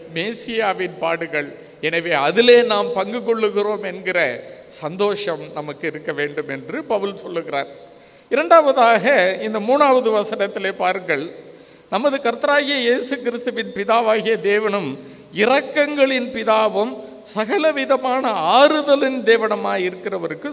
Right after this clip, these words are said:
ஸ்தோத்திரம். சரி, பாடுகள் நிறைய வருது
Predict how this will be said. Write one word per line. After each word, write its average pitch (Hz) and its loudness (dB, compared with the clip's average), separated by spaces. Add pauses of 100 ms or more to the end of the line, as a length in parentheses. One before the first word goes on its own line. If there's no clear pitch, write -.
(160)
ஸ்தோத்திரம். 160 -6 (1500)
சரி, 427 2
பாடுகள் 294 4 (640)
நிறைய 220 2
வருது 196 2